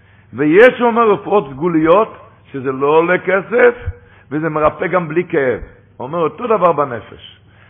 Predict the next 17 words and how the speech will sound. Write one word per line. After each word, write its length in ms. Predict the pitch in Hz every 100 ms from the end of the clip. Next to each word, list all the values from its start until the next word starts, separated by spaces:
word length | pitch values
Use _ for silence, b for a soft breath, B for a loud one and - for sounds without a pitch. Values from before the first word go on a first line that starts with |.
| b
בנפש 500 | 151 202 240 190 147
יש, 300 | 185 208 - -
יש 260 | - 190 185
רפואות 420 | - 170 180 180 180
של 120 | 135
תניצים 760 | 123 131 147 151 147 147 135 127
וסיגופים, 680 | 127 123 156 151 135 127 117 - b b b b
ויש 240 | 170 202
רפואות 380 | 202 160 196 175
סגוליות 460 | 175 214 226 226 -
שלא 160 | 202
צריכים 240 | 202 180 196
לא 100 | 202
תניצים 360 | 202 202 190 190
ולא 160 | 190 160
סיגופים. 480 | 180 180 156 175 156 _ _ _ _ -
מה? 300 | 151 175